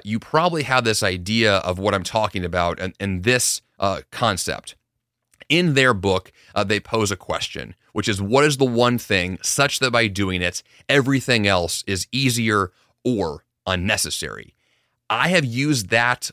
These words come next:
focus question thousands of times. Uh, that book is phenomenal. If you have not read it, once again, it's called The One Thing by Gary Keller and Jay Papasan. I actually interviewed Jay on this podcast,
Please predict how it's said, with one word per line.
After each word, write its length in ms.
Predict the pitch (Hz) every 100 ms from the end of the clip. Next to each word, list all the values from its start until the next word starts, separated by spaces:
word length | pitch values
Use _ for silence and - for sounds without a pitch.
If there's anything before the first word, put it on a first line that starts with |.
| _
focus 540 | - 139 147 165 156
question 640 | - 113 - - 170 196 _ _ _ _ _ _ _
thousands 480 | - 120 131 120 110
of 100 | 110
times. 460 | - 78 - - - _ _
Uh, 160 | 117 92
that 360 | - 92 139 143
book 240 | 160 165 -
is 220 | 117 -
phenomenal. 640 | - 117 95 73 58 - _ _
If 80 |
you 60 | -
have 200 | 151 156
not 120 | 170
read 200 | 123 117
it, 120 | 113
once 200 | 98 123
again, 240 | 107 101 98
it's 100 | -
called 220 | - 127
The 80 | 131
One 260 | 117 123
Thing 340 | 117 101 95 90
by 140 | 87
Gary 360 | 85 104 107 110
Keller 440 | - 92 90 87 - - -
and 160 | 95
Jay 240 | 87 110 113
Papasan. 640 | 107 98 92 90 90 87 - -
I 100 | 120
actually 200 | 120 117
interviewed 560 | 120 139 131 113 113 95
Jay 420 | 98 101 98 95 -
on 260 | 104 101
this 160 | 87 80
podcast, 680 | - 131 123 123 113 107 -